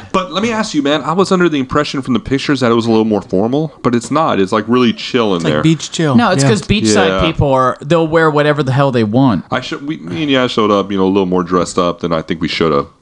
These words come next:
Speaker 1: You
Speaker 3: That's,
Speaker 1: know, that's
Speaker 3: no,
Speaker 1: all.
Speaker 3: who gives a shit? You can
Speaker 2: Yeah.
Speaker 3: never
Speaker 1: Yeah.
Speaker 3: be
Speaker 2: It's
Speaker 3: too
Speaker 2: Valentine's
Speaker 3: dressed
Speaker 2: Day.
Speaker 3: up.
Speaker 2: How's
Speaker 3: Yeah.
Speaker 2: the
Speaker 1: Yeah.
Speaker 2: food?
Speaker 1: I just was, man, I, you know what? Food was good. I just, um, I learned that I shouldn't order a tomahawk anymore.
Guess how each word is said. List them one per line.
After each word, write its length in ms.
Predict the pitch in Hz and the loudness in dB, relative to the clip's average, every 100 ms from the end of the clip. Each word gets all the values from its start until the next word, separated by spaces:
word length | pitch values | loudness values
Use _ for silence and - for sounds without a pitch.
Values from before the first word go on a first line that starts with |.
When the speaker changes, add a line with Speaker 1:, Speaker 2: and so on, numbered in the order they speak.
| _ _ | _ _
Speaker 1:
You 140 | - 92 | -2 2
Speaker 3:
That's, 180 | 90 | 2
Speaker 1:
know, 60 | 92 | 0
that's 100 | 143 | 0
Speaker 3:
no, 100 | 247 | 2
Speaker 1:
all. 40 | 196 | 2
Speaker 3:
who 60 | |
gives 220 | 220 349 233 | 2 2 2
a 60 | |
shit? 320 | - 143 120 - | 2 0 -2 -4
You 120 | 175 | -2
can 80 | - | 0
Speaker 2:
Yeah. 100 | - | 0
Speaker 3:
never 260 | 202 143 | 0 0
Speaker 1:
Yeah. 60 | 139 | 0
Speaker 3:
be 60 | - | -2
Speaker 2:
It's 100 | 156 | 0
Speaker 3:
too 60 | |
Speaker 2:
Valentine's 180 | 165 233 | 0 0
Speaker 3:
dressed 260 | 131 143 135 | -2 -2 0
Speaker 2:
Day. 60 | |
Speaker 3:
up. 240 | 113 123 - | 0 0 0
Speaker 2:
How's 160 | 170 | 2
Speaker 3:
Yeah. 80 | 160 | 2
Speaker 2:
the 60 | 147 | 2
Speaker 1:
Yeah. 60 | 135 | 2
Speaker 2:
food? 360 | 196 156 123 - - | 2 0 -6 -12 -6
Speaker 1:
I 80 | 151 | -4
just 140 | 170 165 | -2 0
was, 180 | 147 - - - | -2 -4 -20 -12
man, 200 | - 254 214 | -4 -2 -2
I, 60 | - | -2
you 100 | 135 | 0
know 120 | 156 | 2
what? 260 | 165 160 | 0 0
Food 160 | - 185 | 0 2
was 160 | 180 120 | 2 0
good. 300 | 117 113 113 | 0 0 -2
I 140 | - | -6
just, 340 | 127 135 131 - | -6 -6 -8 -4
um, 300 | 113 110 110 | 0 0 -2
I 80 | 120 | -2
learned 400 | 113 127 127 120 | 0 0 0 -2
that 180 | 101 - - - | -4 -6 -12 -8
I 60 | |
shouldn't 280 | - 123 117 | -4 0 0
order 240 | 101 98 92 | 0 2 0
a 60 | |
tomahawk 540 | - 85 80 78 69 80 | -2 -4 -4 -4 -6 -6
anymore. 400 | 71 71 69 | -6 -4 -4